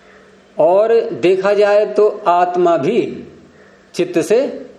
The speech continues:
बही है, बाहर है, अतिरिक्त है चित्त से।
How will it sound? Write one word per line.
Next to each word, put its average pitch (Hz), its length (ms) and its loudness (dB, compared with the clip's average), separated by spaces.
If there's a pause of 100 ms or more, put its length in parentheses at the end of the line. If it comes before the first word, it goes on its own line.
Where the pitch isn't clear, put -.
(360)
बही 139 280 -2
है, 175 200 -2
बाहर 135 300 0
है, 175 240 -4 (880)
अतिरिक्त 165 380 -2
है - 360 -2
चित्त - 260 -4
से। 208 320 -4